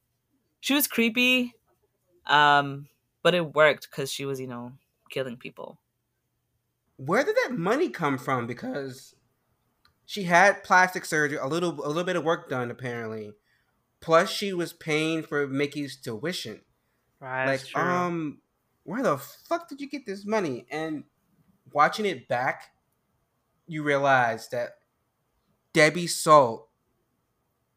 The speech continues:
Speaker 2: A K A Missus Loomis, never had any scenes with Randy or Sidney. And you're like, "Oh, that makes sense," because Sidney, Sid-, Sidney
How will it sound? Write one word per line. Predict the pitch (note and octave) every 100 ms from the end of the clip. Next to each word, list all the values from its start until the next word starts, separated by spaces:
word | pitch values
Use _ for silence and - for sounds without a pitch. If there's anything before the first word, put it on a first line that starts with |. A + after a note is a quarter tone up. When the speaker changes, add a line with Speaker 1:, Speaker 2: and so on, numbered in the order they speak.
| _ _ _ _
Speaker 2:
A | D3
K | D3 D3 C3
A |
Missus | C3 C3 B2+
Loomis, | D3 C3+ A#2 -
never | C#3+ D3+ D#3+
had | F3 E3+ -
any | D3+ D#3+ D3+
scenes | - D3+ D3+ C3+ B2 A2+ - -
with | A#2 B2 A#2 - _ _ _ _ _ _
Randy | B2+ C3+ C#3 D#3 E3 F#3 F#3+ - _ _ _ _ _ _ _ _
or | D3+ D3+ C#3+ C3+ C3 B2+ B2+ B2 A2+ - _ _ _ _
Sidney. | - - F#3+ D3+ G#2+ F#2+ _ _ _ _ _ _ _ _ _ _ _ _ _ _ _ _ _ _ _
And | C#3+
you're | D3 D3+
like, | C#3+
"Oh, | C3+ C3+
that | C3+
makes | C3+ C3
sense," | D3+ C3
because | B2+ B2 B2 A#2 G#2+
Sidney, | - D3+ C#3 C3 B2 A2+ _ _ _
Sid-, | - E3 F3 -
Sidney | F#3 G3 F#3